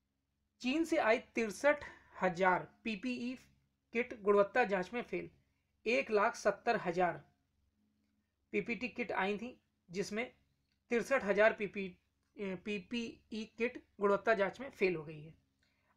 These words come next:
अमेरिका में तीन चरणों में खोला जाएगा, खोला जाएगा अर्थव्यवस्था, लेकिन पिछले चौबीस घंटे में वहां पर पैंतालीस सौ लोगों की जान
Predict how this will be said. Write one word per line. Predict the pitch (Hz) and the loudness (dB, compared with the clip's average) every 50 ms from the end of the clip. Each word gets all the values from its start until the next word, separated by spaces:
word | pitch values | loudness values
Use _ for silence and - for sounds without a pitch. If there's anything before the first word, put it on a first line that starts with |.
| _ - | _ 4
अमेरिका | 214 214 233 233 233 294 285 285 | 4 4 4 2 4 2 2 2
में | 262 277 285 - - | 0 -2 -6 -4 -6
तीन | 254 277 294 285 | -6 -4 -4 -2
चरणों | - - 220 208 202 202 208 | 2 4 4 4 4 2 0
में | 220 262 262 | -2 -4 -6
खोला | - - 196 196 208 214 | -4 -4 2 4 4 4
जाएगा, | 185 196 185 190 196 247 - - - _ _ _ _ _ _ _ - 160 - | 4 4 0 0 0 -2 -4 -6 -10 _ _ _ _ _ _ _ -14 -12 -4
खोला | - 196 202 214 220 | -2 0 2 2 4
जाएगा | 208 202 202 202 240 | 4 4 4 4 2
अर्थव्यवस्था, | - - 190 - 185 180 165 165 - - 165 160 - _ _ _ _ _ _ - | 2 0 -2 0 0 -2 -2 -2 -6 -12 -14 -14 -16 _ _ _ _ _ _ -2
लेकिन | 196 196 - 240 233 233 220 | -2 -2 0 -2 -4 -4 -4
पिछले | - - 220 185 - 247 247 | -4 -4 -4 0 2 2 4
चौबीस | 240 208 190 208 220 | 4 4 4 2 2
घंटे | 190 196 190 185 202 208 | 0 -2 0 0 -2 -2
में | 220 220 | 0 0
वहां | 202 190 190 | 0 0 0
पर | 202 240 | 0 -2
पैंतालीस | - - - 214 190 180 - 185 190 220 226 - - | -4 -2 0 0 0 2 2 2 2 0 -2 0 0
सौ | 214 208 | 2 2
लोगों | 190 185 175 175 180 | 2 2 0 -2 -4
की | 180 220 190 | -6 -8 -8
जान | 175 180 196 240 | -8 -6 -8 -8